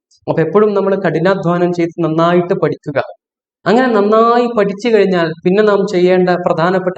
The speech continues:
കാര്യം എന്ന് പറയുന്നത് നന്നായി പ്രാർത്ഥിക്കുകയാണ്. അള്ളാഹുവാണ് എല്ലാ കാര്യങ്ങളും തീരുമാനിക്കുന്നവൻ, വിജയപരാജയങ്ങളൊക്കെ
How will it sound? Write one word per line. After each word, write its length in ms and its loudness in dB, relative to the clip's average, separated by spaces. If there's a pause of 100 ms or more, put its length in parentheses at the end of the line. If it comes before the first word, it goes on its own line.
(100)
കാര്യം 260 -2
എന്ന് 140 -4
പറയുന്നത് 320 -2
നന്നായി 420 0
പ്രാർത്ഥിക്കുകയാണ്. 800 -2 (560)
അള്ളാഹുവാണ് 640 0
എല്ലാ 280 -2
കാര്യങ്ങളും 460 -2
തീരുമാനിക്കുന്നവൻ, 800 -2 (580)
വിജയപരാജയങ്ങളൊക്കെ 1300 2